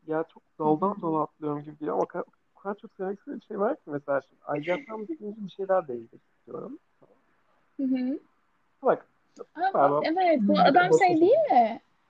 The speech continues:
Speaker 2: Rüya
Speaker 1: Detroit
Speaker 2: takımına
Speaker 1: Thunder.
Speaker 2: alınmasını tam olarak
Speaker 1: Alınma.
Speaker 2: istemediği,
Speaker 1: Ben
Speaker 2: değil
Speaker 1: de oraya
Speaker 2: mi?
Speaker 1: geleceğim. Ben de oraya geleceğim. Şimdi
Speaker 2: Hı hı.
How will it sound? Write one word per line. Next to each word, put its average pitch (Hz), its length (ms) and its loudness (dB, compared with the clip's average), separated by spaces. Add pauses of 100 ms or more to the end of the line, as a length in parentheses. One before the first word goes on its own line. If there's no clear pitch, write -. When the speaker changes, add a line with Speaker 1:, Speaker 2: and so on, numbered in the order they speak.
(320)
Speaker 2:
Rüya 302 260 8
Speaker 1:
Detroit 285 100 -6 (120)
Speaker 2:
takımına 277 320 0
Speaker 1:
Thunder. - 80 -2
Speaker 2:
alınmasını 269 500 -4
tam 262 180 -2
olarak 254 300 8
Speaker 1:
Alınma. - 140 2
Speaker 2:
istemediği, 214 800 4 (300)
Speaker 1:
Ben 247 160 -2
Speaker 2:
değil 554 100 6
Speaker 1:
de 453 40 6
oraya 226 200 6
Speaker 2:
mi? 226 60 -2
Speaker 1:
geleceğim. 226 260 -14 (540)
Ben 190 200 -2
de 165 60 -2
oraya 139 180 -2
geleceğim. - 280 -14 (280)
Şimdi 415 140 -14
Speaker 2:
Hı - 120 -12
hı. 214 40 -10